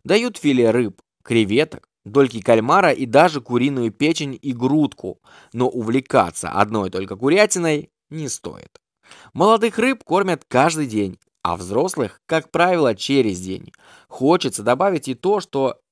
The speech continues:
с возрастом рыба-нож наглеет. Выбирает только то, что повкуснее, даже если останется голодной. Естественно, весь корм, который остаётся несъеденным, необходимо убирать. Остатки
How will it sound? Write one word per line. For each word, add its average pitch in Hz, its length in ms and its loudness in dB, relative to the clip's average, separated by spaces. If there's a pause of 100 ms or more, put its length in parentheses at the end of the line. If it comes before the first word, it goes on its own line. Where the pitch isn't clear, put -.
(120)
с - 160 -12
возрастом 123 720 -2
рыба-нож 127 460 -2
наглеет. 113 640 -4 (380)
Выбирает 175 560 2
только 143 260 -2
то, 156 200 -2
что 127 180 -10
повкуснее, 143 640 -4
даже 160 520 0
если 127 600 -6
останется 90 840 -10 (220)
голодной. 95 840 -6
Естественно, 185 840 -6
весь 165 280 -2
корм, 139 300 -4
который 113 300 -4
остаётся 175 720 -4 (180)
несъеденным, 156 840 -2
необходимо 123 720 -4
убирать. 107 480 -4 (380)
Остатки 113 640 -4